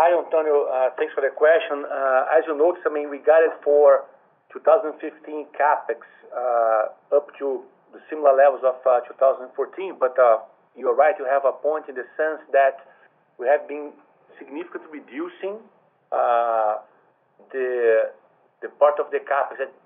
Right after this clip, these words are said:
that is, let's say, purely capacity driven. Of course, it's not over. So, for instance, we're gonna have this year, uh, the opening of our new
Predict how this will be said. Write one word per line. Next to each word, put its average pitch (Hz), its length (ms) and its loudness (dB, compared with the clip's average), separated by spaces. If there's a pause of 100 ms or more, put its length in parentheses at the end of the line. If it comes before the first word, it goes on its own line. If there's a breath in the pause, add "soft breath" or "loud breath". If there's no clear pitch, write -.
(200)
that 131 240 0
is, 135 80 -16 (320)
let's 127 160 -16
say, 135 240 -8
purely 160 400 -10
capacity 135 640 -2 (160)
driven. 143 400 -6 (160)
Of - 160 -2
course, 156 240 4
it's 131 100 -14
not 131 160 2
over. 143 460 0 (400 soft breath)
So, 135 160 0
for 139 80 2
instance, 147 160 -4
we're 135 160 -4
gonna 143 160 2
have 139 320 0
this 131 240 -14
year, 143 400 -8 (480 soft breath)
uh, 117 320 4
the 123 100 -4
opening 139 380 0
of 139 160 2
our 131 320 4
new 135 240 -10